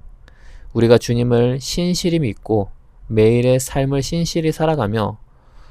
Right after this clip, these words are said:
주님의 뜻에 순종하고자 하는 그 자원하는 마음이 날마다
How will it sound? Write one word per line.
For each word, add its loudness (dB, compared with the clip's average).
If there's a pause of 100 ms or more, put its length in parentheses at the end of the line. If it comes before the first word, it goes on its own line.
주님의 2
뜻에 0
순종하고자 0
하는 0
그 -4
자원하는 0
마음이 -2 (1040)
날마다 4